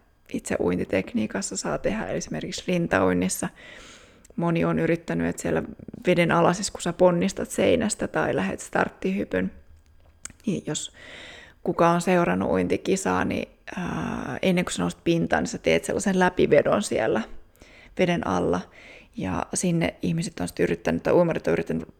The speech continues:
laittaa mahdollisimman monta delfaria, eli tällaista niinku, ää, tuplapotkua mukaan, niin sekin on rajattu nyt, että siellä saa sit olla maksimit. Et sä et tee sinne niinku kymmenen, kymmentä delfaria esimerkiksi ennen kuin sä nouset pintaan, mikä toki sitten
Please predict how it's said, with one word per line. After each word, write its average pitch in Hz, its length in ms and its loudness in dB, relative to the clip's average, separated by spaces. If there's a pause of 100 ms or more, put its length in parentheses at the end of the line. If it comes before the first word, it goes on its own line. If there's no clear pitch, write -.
(120)
laittaa 170 280 -2
mahdollisimman 170 580 0
monta 170 320 -2
delfaria, 170 580 2
eli 147 100 0
tällaista - 480 -2
niinku, - 440 -2 (580)
ää, - 120 0
tuplapotkua 175 1040 4
mukaan, 180 560 0
niin - 140 -4
sekin 180 320 -4
on 160 60 -2
rajattu 175 380 0
nyt, 160 260 -8
että - 160 -10
siellä - 160 -8
saa - 200 -6
sit - 200 -10
olla - 200 -2
maksimit. - 640 -6 (540)
Et 185 80 -8 (200)
sä 151 80 4
et 156 140 -2
tee 165 140 4
sinne 123 300 -2
niinku - 320 -4
kymmenen, 87 520 2 (140)
kymmentä 180 440 6
delfaria 160 540 2
esimerkiksi - 640 -2
ennen 165 260 0
kuin 202 100 -8
sä - 120 -4 (100)
nouset 196 420 -6
pintaan, 165 420 -4
mikä 196 200 -2
toki 220 260 -2
sitten 196 420 -4